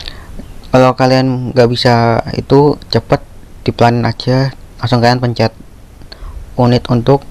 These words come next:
artilerinya, bakal nembaknya itu. Jadi maafkan saya ya, guys. Oke, kita masuk ke penjelasan yang akan gue jelasin. Nah, ini gua akan upgrade yang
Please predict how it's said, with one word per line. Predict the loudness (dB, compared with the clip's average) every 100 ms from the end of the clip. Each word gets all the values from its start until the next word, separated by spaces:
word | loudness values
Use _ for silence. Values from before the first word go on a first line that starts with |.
| -10
artilerinya, | -2 2 4 2 2 2 0
bakal | 0 0 0
nembaknya | 2 0 -2 -2 -2
itu. | -2 -6 -10 -14 -14 -14 -16 -16
Jadi | -6 2 4
maafkan | 4 2 -2 -4
saya | -2 0 0
ya, | -2
guys. | -6 -6 -10 -14 -20 -20 -20 -20 -20 -20 -20 -20 -20 -20 -20 -20 -20 -20 -20 -18 -18 -18 -18 -16 -2
Oke, | 0 2
kita | 0 0
masuk | -2 -4 -2
ke | 0 2 0 -8 -20 -20 -20 -20 -20 -20 -20 -20 -18 -16 -6 0
penjelasan | 2 4 4 2 0 -2 -8 -2
yang | 0 2 0 -2 0
akan | 2
gue | 2 0
jelasin. | 0 0 -2 -2
Nah, | -4 -8 -16 -20 -18 -18 -18 -6 0
ini | 2 2
gua | 2 0
akan | 2 -2 -2
upgrade | -2 0 -2 0
yang | 0 2 0